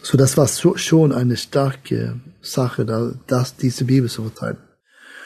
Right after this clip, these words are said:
Aber die Festivalleitung war, war sehr negativ, also die wollte nicht, dass wir Bibel verteilen. Die haben alles versucht zu stoppen, das.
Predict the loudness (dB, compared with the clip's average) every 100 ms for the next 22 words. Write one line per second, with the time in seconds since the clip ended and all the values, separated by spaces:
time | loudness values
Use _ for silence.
0 | -20 -20 -20 -4 2 6 6 6 2 4
1 | 4 4 4 2 0 0 0 -2 -6 _
2 | -6 -6 -2 2 2 2 -2 0 4 4
3 | 2 0 -2 -2 -4 -4 0 0 0 -2
4 | -4 -4 -8 -6 -4 -4 -4 -8 -10 -8
5 | -8 -6 -6 -6 -6 -10 _ -4 -2 -2
6 | -4 -4 0 -2 -4 -20 -20 _ _ _
7 | -20 -20 _ _ -6 -6 0 2 2 2
8 | 0 2 0 -4 -14